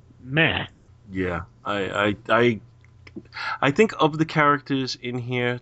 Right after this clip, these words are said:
Speaker 2: they seem to have done the best with getting the like-, likeness of O'Brien to actually look like Colm Meaney. But again, as, as was mentioned, it, it suffers from the fact that in order to do that, you don't have him in, you know, poses that, that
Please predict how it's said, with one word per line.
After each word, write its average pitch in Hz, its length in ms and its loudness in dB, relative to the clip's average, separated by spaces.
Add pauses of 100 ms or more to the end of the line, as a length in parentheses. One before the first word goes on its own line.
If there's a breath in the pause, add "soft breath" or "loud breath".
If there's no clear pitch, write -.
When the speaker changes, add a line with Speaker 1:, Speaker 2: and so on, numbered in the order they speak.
Speaker 2:
they 127 140 0
seem 175 400 0
to 180 220 -2
have 123 120 -6
done 131 240 2
the 113 80 -2
best 110 600 -2
with 104 160 -8
getting 104 260 0
the 95 100 2
like-, 98 300 2 (220)
likeness 117 520 0
of 92 140 -2
O'Brien 95 560 2
to 107 120 -2
actually 98 360 -2
look 98 260 -2
like 95 140 0
Colm 101 340 0
Meaney. 120 360 2 (800 soft breath)
But 98 260 4 (300)
again, 117 560 4
as, 104 580 -2
as 101 240 -4
was 98 160 0
mentioned, 107 400 2
it, 101 200 0
it 98 160 -4
suffers 104 400 2
from 110 120 -4
the 95 60 -4
fact 98 280 0
that 98 140 -2
in 95 100 0
order 95 280 2
to - 180 -4
do 104 320 4
that, 104 300 4 (300)
you 98 200 2
don't 98 340 4
have 104 260 2
him 98 280 4
in, 95 320 4 (580 loud breath)
you - 120 2
know, 92 80 6
poses 101 540 6
that, 95 280 0
that 98 160 -4